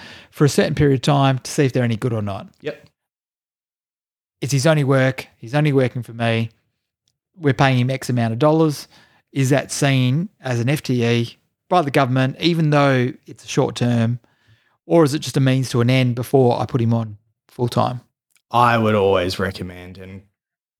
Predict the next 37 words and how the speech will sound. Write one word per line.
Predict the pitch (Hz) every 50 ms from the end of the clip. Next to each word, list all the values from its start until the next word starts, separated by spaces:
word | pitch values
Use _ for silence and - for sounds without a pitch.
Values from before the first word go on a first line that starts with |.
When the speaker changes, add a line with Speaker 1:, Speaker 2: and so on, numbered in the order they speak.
| _ _ _
Speaker 2:
pretty | - 113 110 98
much | 87 - -
everyone | 98 95 98 92
out | 85 85
of | 85
the | - - 95
firm | 90 87 87 90
will | 95 95 - -
always | 107 107 104 101 95 95 90
say, | - - 87 87 90
just | - - - - -
chuck | - - 107 -
'em | - 98
on | 90 85
payroll. | - - 85 87 90 87 90 92 104 131 127 - _ _ _ _ _ _ _ _ -
It | 107
simplifies | - - 135 120 - - - 113 107 104 101 -
your | 104 98
life, | 98 95 95 95 92 90 - - - - _ _ _ _ _ _ _ _ _ _ _ _ _ -
covers | - - 110 104 107 90 -
you | 104 98 92
for | - 92 - -
everything, | 87 82 85 87 87 - - 87 85 85 90 90 _ _ _ _ _ _ -
and | 92 95 90
just | 90 90 -
makes | 95 87 82 - 92
everyone's | 85 82 85 80 80
life | 78 78 - -
simple. | - - - - 95 - - - _ _ _ _ _ _ _ _ _ _ _ _ _ _ -
You | 120 120 117
try | 110 - 143 120 117 117 110
go | 113 117 110 110
down | 104 107 104 107 107 101
the, | 104 101 101 98 82
it's | 101 104 -
a | 104
contractor | - 113 101 95 - - 98 90 92 - 117 104 98 95 95 90